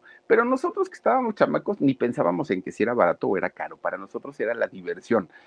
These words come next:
porque aparte podíamos correr desde la, la, ¿cómo se llama? Las locomotoras, prácticamente hasta el final de, de, del tren. Andábamos corriendo para un lado, corriendo para el otro.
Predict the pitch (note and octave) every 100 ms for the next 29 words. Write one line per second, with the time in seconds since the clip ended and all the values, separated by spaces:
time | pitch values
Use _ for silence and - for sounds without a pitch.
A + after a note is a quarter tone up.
0 | - - A2+ - - B2 C#3 - - G#2
1 | A#2 F#3+ - - F#2+ G#2 G#2+ G#2 G2+ F2+
2 | F#2+ G2 F2+ F2+ F#2+ E2+ - F2+ E2+ E2
3 | E2+ E2 D#2+ E2+ D#2 B2+ B2+ - F#2+ E2+
4 | F#2 - F#2+ - C3+ C3 D#4 - _ -
5 | _ _ - C#3+ - D3+ C3 A#2+ G#2+ -
6 | - A#2 - A2 G2+ - G2+ G#2+ B2+ C#3
7 | A2 G#2 F2 F2+ - F3 D#3 F#3 G#3+ G#3+
8 | - - C4+ A#3 F#3+ G3 F#3+ F3+ D#3+ C#3+
9 | D#3 D#3+ E3 G3 G3 F3 - A#2+ A#2+ A#2
10 | -